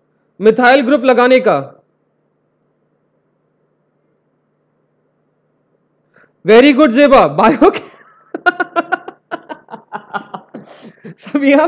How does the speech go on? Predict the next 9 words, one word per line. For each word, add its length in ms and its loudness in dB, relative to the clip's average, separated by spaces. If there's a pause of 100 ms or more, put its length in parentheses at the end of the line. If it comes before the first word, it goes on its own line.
(100)
बायो, 240 2 (760)
अल्लाह, 380 -2 (920)
what 180 0
you 80 2
are 140 0
writing? 460 -2 (1160)
I 120 0 (120)
asked 320 -2
in, 180 0